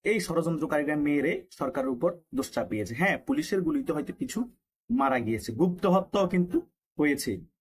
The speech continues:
কিছুদিন আগে ডাক্তার শাহাদাত কিন্তু একটা প্রোগ্রামের মধ্যে চট্টগ্রামে বলে দিয়েছে গুপ্ত হত্যা করা হয়েছে ছাত্রদেরকে। এই গুপ্ত হত্যা করেই কিন্তু আন্দোলন চাঙ্গা করেছে।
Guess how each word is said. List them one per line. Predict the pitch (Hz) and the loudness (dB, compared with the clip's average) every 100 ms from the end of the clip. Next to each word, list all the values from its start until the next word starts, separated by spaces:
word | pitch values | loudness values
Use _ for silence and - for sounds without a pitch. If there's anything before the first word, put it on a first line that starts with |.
| _ | _
কিছুদিন | 151 147 185 190 | -6 -2 0 2
আগে | 185 185 | 0 2
ডাক্তার | 170 - 147 | 0 0 -2
শাহাদাত | - 147 147 165 - | 0 2 4 2 0
কিন্তু | 175 180 | 0 2
একটা | 175 - 160 | 2 0 -2
প্রোগ্রামের | - 135 151 165 175 | -2 0 2 2 2
মধ্যে | 170 170 | 0 -2
চট্টগ্রামে | 175 - - 123 135 | -4 -4 -2 0 0
বলে | 143 143 131 | 0 -2 0
দিয়েছে | 117 123 - 190 - _ _ | 0 0 -2 -6 -8 _ _
গুপ্ত | 117 147 - 131 | -4 -4 -2 -4
হত্যা | 135 - 147 | -4 -2 -2
করা | 123 123 | 0 0
হয়েছে | 131 131 - - | 2 0 -2 -6
ছাত্রদেরকে। | 131 131 113 - - - _ _ - | -6 -6 -6 -8 -12 -14 _ _ -2
এই | 139 | 0
গুপ্ত | 127 123 143 | -2 -2 -2
হত্যা | 131 147 | 0 -2
করেই | - 127 156 | 0 0 0
কিন্তু | 151 147 147 | 0 0 2
আন্দোলন | 147 131 123 117 | 2 2 0 0
চাঙ্গা | 120 120 | 0 -2
করেছে। | 101 107 104 | -2 -4 -6